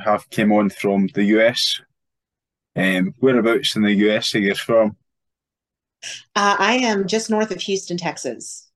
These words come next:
Speaker 2: So I'm, I was lucky enough to be born and raised here. So very grateful for that. <laughs>
Speaker 1: Okay. Fantastic. So what do you do and what's your background within health and fitness?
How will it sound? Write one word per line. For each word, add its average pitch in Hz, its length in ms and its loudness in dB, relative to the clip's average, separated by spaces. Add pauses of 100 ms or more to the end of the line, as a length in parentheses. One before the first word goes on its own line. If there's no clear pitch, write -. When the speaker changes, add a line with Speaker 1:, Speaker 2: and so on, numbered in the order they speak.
Speaker 2:
So - 180 -8
I'm, 165 580 -2 (500)
I 180 40 0
was 180 80 0
lucky 202 220 0
enough 202 280 -2
to 175 60 -20
be 185 100 -8
born 175 220 -6
and 165 120 -10
raised 156 260 -14
here. 131 260 -14
So 139 320 -12
very 156 160 -2
grateful 156 360 -4
for 143 100 -12
that. 135 240 -10 (100)
<laughs> 190 80 -2 (400)
Speaker 1:
Okay. 135 340 0 (920)
Fantastic. 113 760 0
So 113 760 2 (640)
what 131 140 2
do 139 80 2
you 120 160 4
do 117 380 4
and 98 440 2
what's - 260 2
your 107 100 0
background 101 720 2
within 95 640 2
health - 380 -2
and 98 120 -4
fitness? - 680 -4